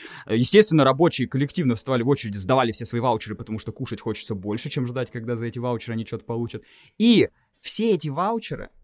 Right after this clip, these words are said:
прибирали к себе красные директора, которые в итоге завладевали всеми этими заводами и становились назы-, так называемыми олигархами, да, то, что в девяностые, в нулевые получат такое наименование. То есть это все происходило, это буквально был грабеж населения. Но настолько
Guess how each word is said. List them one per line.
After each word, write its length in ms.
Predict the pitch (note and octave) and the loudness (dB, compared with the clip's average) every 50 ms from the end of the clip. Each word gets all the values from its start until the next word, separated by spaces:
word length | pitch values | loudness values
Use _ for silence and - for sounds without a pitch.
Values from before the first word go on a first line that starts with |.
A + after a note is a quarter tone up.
| _ _ _ | _ _ _
прибирали 360 | - C3+ C#3 D3+ E3+ E3+ D#3 C3+ | -6 -4 -2 0 0 0 0 -2
к 60 | - | -4
себе 220 | - D3 D3 D3 | -6 -6 -6 -6
красные 420 | - - D#3+ D#3 C#3+ - C#3 B2+ A#2+ | -2 0 0 0 0 -2 -4 -4 -4
директора, 540 | B2 C3 B2 - - D3+ E3 G#3+ C4 C#4 - _ | -4 -8 -8 -8 -6 -4 -2 -2 -2 -4 -8 _
которые 380 | _ - D3 - G#3 G#3+ F#3+ E3 | _ -6 -2 0 2 2 2 2
в 80 | C#3+ - | 0 -4
итоге 240 | F3+ F3+ D3 D3+ C#3+ | -6 -6 -6 -6 -6
завладевали 480 | C3+ C#3+ C#3+ D3 C#3+ D#3 D#3 C3+ B2 | -4 -4 -4 -4 -2 -2 -2 0 -2
всеми 240 | A#2+ - C3+ B2+ B2+ B2 | -2 -4 -4 -4 -4 -4
этими 180 | - B2 B2 | -4 -4 -4
заводами 480 | A#2 A#2+ C3 D#3 G3 A3 F3+ C3+ A#2+ A2+ | -4 -4 -4 -4 -4 -4 -2 -2 -2 -2
и 60 | G#2+ | -2
становились 460 | - - A#2 A2+ C3 D#3 C3+ G#2+ - | -6 -6 -6 -4 -4 -4 -4 -4 -2
назы-, 260 | A#2+ A#2 A2 B2 B2 - - | -4 -4 -2 -4 -6 -6 -6
так 140 | - D3 - | -8 -6 -4
называемыми 540 | B2+ A#2+ B2+ B2+ C#3 D3 C#3+ C#3 C3+ C3+ - | -4 -2 0 0 2 2 4 4 2 2 0
олигархами, 580 | C3+ C#3 C#3+ C3+ C#3 C3 G#2 - _ G2 F#2 | 0 0 2 2 2 2 0 -2 _ -12 -8
да, 140 | F2+ A2 A2+ | -6 -6 -6
то, 80 | - G#2+ | -8 -10
что 120 | - A2+ | -12 -10
в 60 | G2 | -10
девяностые, 360 | G2 G#2+ A2+ A2 - - A2 | -6 -4 -4 -4 -4 -4 -6
в 20 | G2+ | -6
нулевые 240 | G2+ G2 G#2+ B2+ B2 | -6 -4 -4 -6 -6
получат 340 | - G2+ G2 G#2+ - - - | -6 -8 -8 -10 -12 -14 -16
такое 220 | G2+ - - G#2+ | -12 -8 -6 -2
наименование. 560 | G#2 G#2 G#2 G2+ G#2+ A2 A#2 A2+ F2+ E2 - _ _ _ _ _ _ _ _ _ - | -2 -2 -2 0 0 0 0 -2 -2 -4 -8 _ _ _ _ _ _ _ _ _ 6
То 120 | G3+ F#3 | 6 8
есть 260 | B2 G2 - - - _ _ _ _ _ _ _ _ _ _ | 6 6 0 -8 -14 _ _ _ _ _ _ _ _ _ _
это 200 | - D#3 - F3+ | -2 0 0 0
все 160 | - - A3+ | 2 2 0
происходило, 420 | - D#3+ E3+ D3+ - F#3 F#3+ C#4 A#3+ | 2 0 -2 -4 -4 -4 -2 0 0
это 80 | E3 | -2
буквально 340 | D3 C#3 - G3+ A3 A3 F3 | -2 -4 -2 0 0 2 2
был 140 | D#3 F3 F3+ | 0 0 0
грабеж 320 | D3+ D3+ C#3+ D#3+ F3 - | 0 -2 -2 -2 -4 -4
населения. 440 | - D3 - - E3 D3+ C3 G#2+ G2+ | -6 -6 -6 -6 -4 -2 -2 0 0
Но 100 | G#2 B2+ | 2 2
настолько 880 | C#3+ E3+ F#3+ F#3 - - - - A#3+ A#3+ A3 G3 D#3+ - - A#2 - | 2 2 0 0 -2 -2 -2 0 0 2 2 2 2 0 -6 -10 -10